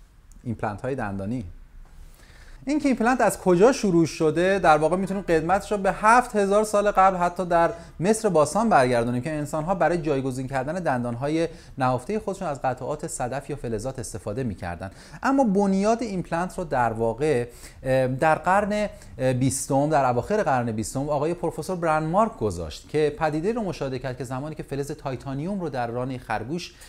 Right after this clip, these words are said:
اه، قرار داد، مشاهده کرد که سلول‌های استخوانی به طرف اون آمدن و باهاش پیوند برقرار کردن و پدیده‌ای به نام اوسو اینتگریشن اتفاق افتاده و از اونجا بود که ایده کاشت دندون به روش ایمپلنت در ذهن بشر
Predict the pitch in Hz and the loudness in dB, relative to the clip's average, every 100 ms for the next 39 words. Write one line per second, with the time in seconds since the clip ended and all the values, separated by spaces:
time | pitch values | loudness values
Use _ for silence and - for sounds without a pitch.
0 | - - 104 104 104 110 107 107 147 151 | -20 -16 -8 -6 -2 -2 -2 -2 -4 -4
1 | - 113 135 156 - 143 - 120 113 160 | -6 -6 -6 -10 -10 -12 -6 -6 -4 -6
2 | 196 127 - - 117 120 110 110 113 143 | -6 -8 -10 -10 -8 -6 -6 -6 -6 -8
3 | 180 202 202 190 165 175 - 165 160 165 | -10 -8 -6 -6 -4 -6 -6 -6 -4 -2
4 | 139 113 110 104 113 113 123 117 135 143 | -2 -2 -4 -4 -6 -6 -4 -2 -2 -2
5 | 135 151 127 - 123 127 117 117 - 165 | -4 -6 -8 -6 -8 -6 -6 -8 -8 -8
6 | 117 101 - 92 98 101 101 - - - | -8 -8 -8 -8 -8 -10 -12 -12 -18 -6
7 | - 214 202 220 208 254 247 247 - 240 | -2 0 0 0 2 2 0 -4 -2 -2
8 | 233 - - - 180 170 170 214 214 208 | -4 -18 -20 -8 -4 -2 -2 -2 0 -2
9 | 196 - - 190 208 - 170 143 139 143 | -4 -18 -8 -6 -6 -4 -2 -2 -2 -2
10 | 123 120 147 143 139 - 131 123 120 110 | -2 -2 -4 -8 -8 -6 -6 -2 -4 -4
11 | 127 131 113 104 117 | -4 -4 -4 -4 -4